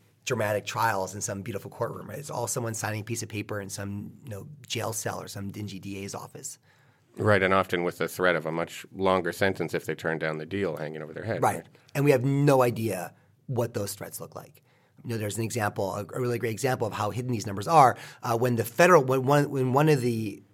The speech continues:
Speaker 1: lobbying groups for the federal trial attorneys was protesting against congressional reform efforts,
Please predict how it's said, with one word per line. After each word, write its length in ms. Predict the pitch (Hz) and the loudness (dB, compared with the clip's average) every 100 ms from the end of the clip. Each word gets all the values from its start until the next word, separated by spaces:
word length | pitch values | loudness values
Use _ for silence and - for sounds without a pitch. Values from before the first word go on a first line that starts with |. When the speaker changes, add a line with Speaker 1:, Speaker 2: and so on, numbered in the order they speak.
| _ _ | _ _
Speaker 1:
lobbying 400 | 147 131 131 131 | 4 8 8 6
groups 240 | 113 117 | 0 0
for 120 | - 107 | -2 -2
the 280 | 104 98 95 | -2 -2 -4
federal 440 | - 127 110 101 | -2 0 2 0
trial 380 | - 117 107 101 | 0 2 2 0
attorneys 500 | - 95 87 87 107 | -4 -8 -8 -12 -10
was 160 | 104 - - | -10 -12 -10
protesting 480 | - 107 110 - 107 | -4 -4 -4 -6 -6
against 240 | 101 95 | -6 -8
congressional 460 | - 110 139 135 101 | -6 -2 -2 -2 -4
reform 280 | 98 98 87 | -6 -8 -10
efforts, 440 | - - - - | -10 -14 -14 -18